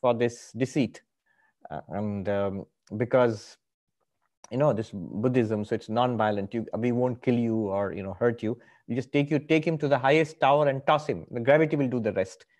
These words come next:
You can <laughs> toss him off the tower. So they drag him up to the highest tower, and then they, they're about to toss him, uh, from the tower, push him off the tower. And, and the Kumarila Bhatta says,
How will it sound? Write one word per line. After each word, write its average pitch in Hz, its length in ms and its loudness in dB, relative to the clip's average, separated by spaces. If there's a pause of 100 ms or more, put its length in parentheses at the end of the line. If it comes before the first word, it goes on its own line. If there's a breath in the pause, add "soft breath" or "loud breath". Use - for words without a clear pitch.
(140)
You 120 100 -18
can 117 160 -4
<laughs> 143 220 -2
toss 151 220 4
him 151 120 -2
off 127 140 0
the 123 80 0
tower. 110 340 2 (920 soft breath)
So 175 140 6
they 160 120 6
drag 175 280 4
him 170 140 4
up 160 160 2
to 151 80 2
the 139 100 2
highest 151 400 2
tower, 135 360 4
and 120 260 -2
then 120 200 -2
they, 120 260 0 (300 soft breath)
they're 113 100 0
about 127 180 2
to 127 80 -14
toss 139 300 2
him, 135 260 -4 (680)
uh, 104 280 -6
from 120 180 -6
the 117 80 -4
tower, 123 320 2
push 127 200 -4
him 123 140 -2
off 120 140 -4
the 120 80 -8
tower. 123 320 0
And, 113 200 -6
and 110 160 -4
the 107 60 -8
Kumarila 135 400 2
Bhatta 127 320 -4
says, 123 320 -4